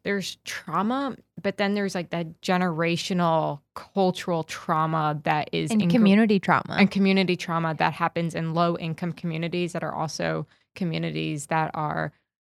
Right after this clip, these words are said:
Speaker 1: Black and brown and, you know, just people of color across the board, Indigenous communities as well. And there's that trauma that goes completely undiagnosed. And that's why all these communities are at risk of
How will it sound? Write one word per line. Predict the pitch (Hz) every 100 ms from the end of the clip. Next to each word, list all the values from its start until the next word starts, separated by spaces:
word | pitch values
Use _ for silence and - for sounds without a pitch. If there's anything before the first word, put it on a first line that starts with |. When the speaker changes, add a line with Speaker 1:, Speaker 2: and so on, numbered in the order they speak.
| _
Speaker 1:
Black | 190 180 160 -
and | 160
brown | 185 196 180 160 151
and, | 156 156 156
you |
know, | 156 160
just | 156 156
people | 208 196 190
of | 175
color | - 185 180 156
across | 156 - 156 -
the | 165
board, | 147 156 160 226 247 _ _
Indigenous | 196 180 175 175 165
communities | 180 165 160 151 151
as | 156 151
well. | 190 170
And | 175 160 160 -
there's | 165 165
that | 170 165 -
trauma | - - 185 202 185
that | 160 - - _ _ -
goes | 185 175
completely | - 185 190 170 180
undiagnosed. | 160 170 160 156 185 247 202
And | 170
that's | 175
why | 175 -
all | - 170 170
these | 175 175 170 160 - _ _ _ _ _
communities | - 180 196 226 180 170
are | 160
at | 160 -
risk | 170 254 - -
of | 160